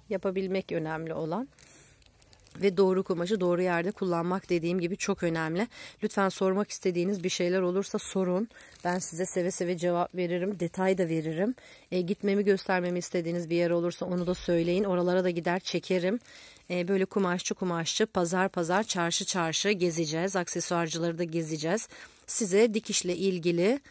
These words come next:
arada da böyle farklı gezilerle ilgili işte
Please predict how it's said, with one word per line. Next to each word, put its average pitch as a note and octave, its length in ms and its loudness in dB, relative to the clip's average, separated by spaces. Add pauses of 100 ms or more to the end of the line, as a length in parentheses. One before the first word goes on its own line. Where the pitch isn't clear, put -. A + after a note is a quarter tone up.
(340)
arada A3+ 480 4
da G3 120 2
böyle G3 280 4
farklı G#3 420 4
gezilerle E3+ 680 2
ilgili E3 440 0
işte F3+ 360 0